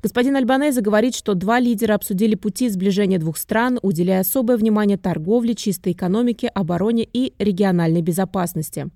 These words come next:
Он пригласил господина Шольца посетить Австралию в следующем году.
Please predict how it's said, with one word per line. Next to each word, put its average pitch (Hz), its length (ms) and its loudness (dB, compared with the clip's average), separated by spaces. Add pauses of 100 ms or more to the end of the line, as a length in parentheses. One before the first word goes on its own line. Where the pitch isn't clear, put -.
(480)
Он 220 140 0
пригласил 233 420 0
господина 175 440 0
Шольца 233 360 -2
посетить 196 420 -4
Австралию 190 580 -2
в - 60 -14
следующем 156 480 -4
году. 147 360 -4